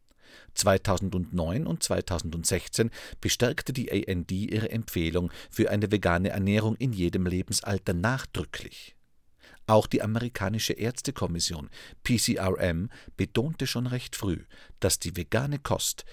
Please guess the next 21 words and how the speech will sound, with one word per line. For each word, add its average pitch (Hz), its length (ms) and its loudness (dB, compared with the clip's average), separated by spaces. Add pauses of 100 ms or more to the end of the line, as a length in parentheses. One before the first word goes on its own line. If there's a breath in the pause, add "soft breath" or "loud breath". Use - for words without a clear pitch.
(140 loud breath)
die 156 100 -4
gesündeste 147 720 0
Ernährungsform 87 840 -2
ist. - 460 -8 (720)
Ich - 160 0
ging 95 180 2
damals 98 380 0
davon 85 300 0
aus, 90 260 2 (240 loud breath)
dass - 160 2
sich 107 140 -2
die 123 100 0
Botschaft - 520 -2
über 107 160 0
die - 100 -6
gesundheitlichen 92 680 -2
Vorteile 92 520 2
einer 87 240 -2
rein 95 200 0
pflanzlichen 90 560 -2
Ernährung 95 440 2